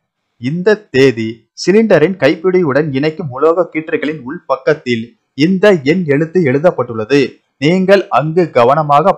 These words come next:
பார்த்தால் ஏ பி சி அல்லது டி-யில் எழுதப்பட்ட எண்ணை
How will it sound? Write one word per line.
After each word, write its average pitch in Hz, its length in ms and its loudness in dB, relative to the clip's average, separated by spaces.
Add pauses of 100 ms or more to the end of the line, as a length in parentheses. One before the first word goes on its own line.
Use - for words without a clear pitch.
பார்த்தால் 117 560 0 (260)
ஏ 143 180 4
பி 190 220 -6
சி 180 320 -6
அல்லது 139 360 -2 (100)
டி-யில் 180 540 0
எழுதப்பட்ட 170 640 0 (120)
எண்ணை 151 260 -2